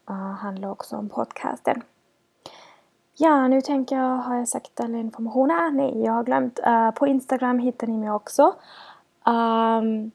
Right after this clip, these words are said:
där är jag ett knitting abroad. Ehm, ja, Knitting Abroad, eftersom jag kom från Österrike och jag flyttat hit, eh, i juli förra året. Och jag trivs jätte, jätte, jättemycket här.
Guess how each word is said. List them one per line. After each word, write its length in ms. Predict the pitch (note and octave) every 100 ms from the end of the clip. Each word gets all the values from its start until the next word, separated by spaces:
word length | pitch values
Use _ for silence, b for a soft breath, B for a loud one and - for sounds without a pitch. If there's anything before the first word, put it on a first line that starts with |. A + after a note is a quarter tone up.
| _ _
där 360 | A#3+ A3+ G#3+ - -
är 220 | G#3+ G#3
jag 260 | G#3 G3 -
ett 340 | A3+ - -
knitting 500 | A3 G3+ - - G3+
abroad. 320 | - - - - - _ _ _ _ _ _ -
Ehm, 360 | G#3 G#3 - - - _ _ _ _ -
ja, 140 | - - _ _ _ -
Knitting 300 | G#3+ G#3+ G#3
Abroad, 340 | A#3 D4 E4+
eftersom 400 | B3+ C4 A#3+ A3+
jag 80 | G#3+
kom 220 | A3 G#3
från 160 | G#3+ G#3+
Österrike 520 | D4 - E4 D#4 B3
och 100 | A#3+
jag 160 | A#3
flyttat 380 | - A#3+ - A#3
hit, 280 | D4 F4 - B B B B - -
eh, 320 | A3+ A3+ A3 A3
i 40 |
juli 300 | G#3+ A#3+ A#3
förra 300 | A#3 A3 -
året. 420 | - D4+ B4 - - _ _ _ _
Och 400 | - B3+ C4 - - - _
jag 400 | - A3+ A3 A3 - -
trivs 400 | - A#3 A#3 - -
jätte, 540 | A3 A3 - C4+ C4
jätte, 260 | A#3+ A#3 A#3
jättemycket 560 | A3 - A3 A3 -
här. 240 | A#3+ A#3+